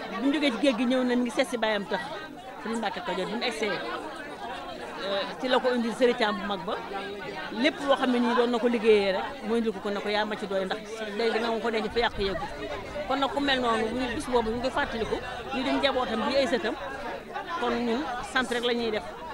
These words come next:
ak, ak di am kontaante, di gën a kontaane ci ndaje bi ñu daje ñun ñëpp, ndax ñun ñëpp a ngi fi. Te gis, te famille dafa neex,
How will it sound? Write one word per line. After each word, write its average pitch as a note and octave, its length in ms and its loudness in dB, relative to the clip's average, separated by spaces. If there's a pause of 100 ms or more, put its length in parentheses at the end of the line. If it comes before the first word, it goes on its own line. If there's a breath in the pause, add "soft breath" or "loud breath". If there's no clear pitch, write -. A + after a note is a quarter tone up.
(500)
ak, G#3 100 -2 (140)
ak G#3 120 -4 (100)
di A#3 80 -4
am A3+ 160 -2 (320)
kontaante, A3+ 500 0 (680)
di C#4 80 -2
gën D#4+ 180 2
a D4+ 60 4
kontaane B3 500 2 (100)
ci C#4 140 -2
ndaje B3+ 260 4
bi A3+ 100 0
ñu C#4+ 80 0
daje A#3 200 2
ñun G#3+ 240 0
ñëpp, A3 220 0
ndax A#3 160 -2
ñun B3 120 4
ñëpp D#4 180 2
a - 40 2
ngi G#3 100 -2
fi. - 100 -8 (640)
Te C4 60 0 (100)
gis, C#4+ 140 -2 (480)
te C4+ 80 2
famille D4 240 2
dafa C4 180 4
neex, G#3+ 220 0